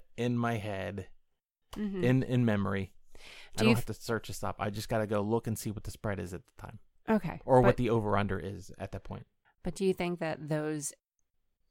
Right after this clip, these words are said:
Speaker 2: bets, like, in the middle of the game, once you're already,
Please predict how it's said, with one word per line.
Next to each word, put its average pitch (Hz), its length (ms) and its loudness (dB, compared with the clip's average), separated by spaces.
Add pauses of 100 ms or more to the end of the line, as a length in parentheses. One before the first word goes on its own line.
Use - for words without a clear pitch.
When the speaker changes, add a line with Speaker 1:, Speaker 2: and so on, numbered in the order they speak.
(120)
Speaker 2:
bets, 165 500 -4
like, 151 200 -2
in 151 80 2
the 151 60 6
middle 147 200 4
of 147 80 -6
the - 60 -6
game, 170 480 -6
once 220 380 6
you're 254 180 6
already, 165 640 6